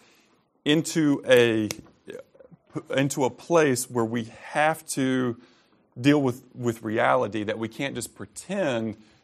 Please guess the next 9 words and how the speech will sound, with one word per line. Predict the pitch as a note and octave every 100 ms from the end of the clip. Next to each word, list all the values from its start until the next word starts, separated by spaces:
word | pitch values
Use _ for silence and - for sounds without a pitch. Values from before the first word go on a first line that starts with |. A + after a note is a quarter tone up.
| -
that, | B2+ A2+ G#2 -
"Hey, | C#3+
I'm | B2+ A#2+
doing | A2+ A#2
everything | C3+ C#3 C#3 B2+ A#2+ A#2 A2+
exactly | A2+ - B2 B2
how | A#2
God | A2 A2+ G#2+
wants, | A2+ G#2+ -